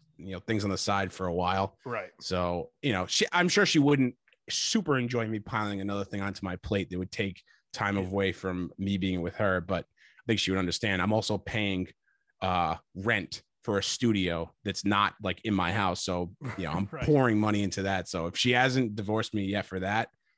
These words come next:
Speaker 1: then I think, uh, I think we
Speaker 2: Yeah,
Speaker 1: would
Speaker 2: you
Speaker 1: be
Speaker 2: know, I
Speaker 1: all
Speaker 2: think
Speaker 1: right.
Speaker 2: that, I think the big difference is some, b-, uh,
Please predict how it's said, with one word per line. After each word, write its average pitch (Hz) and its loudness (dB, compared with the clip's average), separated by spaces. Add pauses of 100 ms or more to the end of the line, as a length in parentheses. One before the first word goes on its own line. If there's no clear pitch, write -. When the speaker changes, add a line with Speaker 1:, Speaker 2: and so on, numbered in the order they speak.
(280)
Speaker 1:
then 87 -2
I 82 -2
think, 85 -4
uh, 76 0 (180)
I - -10
think 98 -2
we 95 4
Speaker 2:
Yeah, 240 6
Speaker 1:
would 240 4
Speaker 2:
you - 0
Speaker 1:
be 208 4
Speaker 2:
know, 220 8
I 208 6
Speaker 1:
all - 0
Speaker 2:
think 240 0
Speaker 1:
right. - 2
Speaker 2:
that, 147 2
I 165 2
think 196 4
the 185 4
big 147 2
difference 185 2
is 143 -2 (220)
some, 165 0 (160)
b-, 170 -8
uh, 120 -2